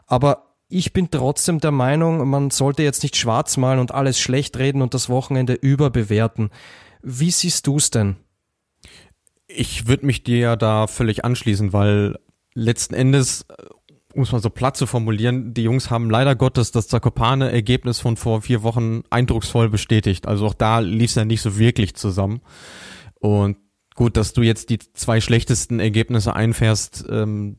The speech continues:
Speaker 2: seitdem Stefan Horngacher wieder Bundestrainer ist. Gut, ich meine, kann passieren. Ähm, aber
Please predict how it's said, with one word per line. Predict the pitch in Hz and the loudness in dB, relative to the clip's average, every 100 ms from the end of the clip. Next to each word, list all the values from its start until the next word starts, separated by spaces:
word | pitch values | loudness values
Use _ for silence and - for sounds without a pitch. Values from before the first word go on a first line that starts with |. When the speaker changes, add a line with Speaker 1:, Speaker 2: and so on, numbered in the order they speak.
| - | -6
Speaker 2:
seitdem | 113 104 110 107 | -2 0 2 0
Stefan | 101 117 113 | 0 0 2
Horngacher | 107 113 110 104 101 | 2 4 2 2 2
wieder | 110 | 2
Bundestrainer | 98 117 120 - - 104 104 | 2 2 0 0 0 0 2
ist. | 101 - - - _ | -2 -4 -10 -16 _
Gut, | 131 - - - 107 | -6 -6 -10 -12 -8
ich | |
meine, | 110 113 117 | -2 0 0
kann | 110 120 120 | 0 0 2
passieren. | 110 - 123 139 143 - - - - - | 0 2 2 2 0 -8 -20 -20 -14 -2
Ähm, | 113 113 110 | 0 2 0
aber | 113 113 | 2 2